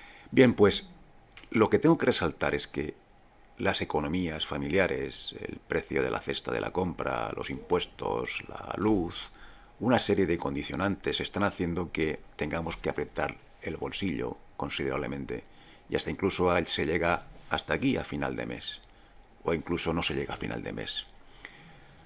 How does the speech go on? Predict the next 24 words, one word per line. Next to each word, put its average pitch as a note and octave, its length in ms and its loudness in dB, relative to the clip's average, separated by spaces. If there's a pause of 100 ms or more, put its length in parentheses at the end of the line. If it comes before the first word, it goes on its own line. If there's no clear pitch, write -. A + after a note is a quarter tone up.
(260)
Eso C3 240 6
no A#2+ 80 8
pasa G2+ 220 0
con E2 160 0
el D2+ 100 0
Ayuntamiento C2 600 -4
de A#1 80 -2
Benejúzar. - 540 -6 (800)
El G2+ 140 4
Ayuntamiento D#2 540 -4
de G2 80 4
Benejúzar F#2 580 -2
dispara F2+ 540 0
con D#2+ 220 2
pólvora, G#2+ 540 4 (280)
no F2 400 4
de A2 80 10
rey, F#2 380 2 (440)
con E2 260 0
pólvora G2+ 480 6
de F#2 80 4
emperador. C2 640 -2 (1000)
Y G2+ 120 4
bueno, E2 380 2